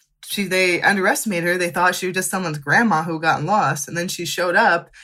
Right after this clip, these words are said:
and started, you know, screaming about death to capitalism. Like, you, you never know who you're dealing with until you force them to show you. And that's what they did in, in Staten Island. Like,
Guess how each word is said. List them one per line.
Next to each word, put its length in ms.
and 140
started, 500
you 80
know, 340
screaming 400
about 260
death 200
to 80
capitalism. 880
Like, 480
you, 100
you 340
never 300
know 200
who 80
you're 140
dealing 360
with 300
until 460
you 200
force 320
them 200
to 80
show 300
you. 380
And 140
that's 160
what 80
they 120
did 220
in, 360
in 60
Staten 320
Island. 480
Like, 280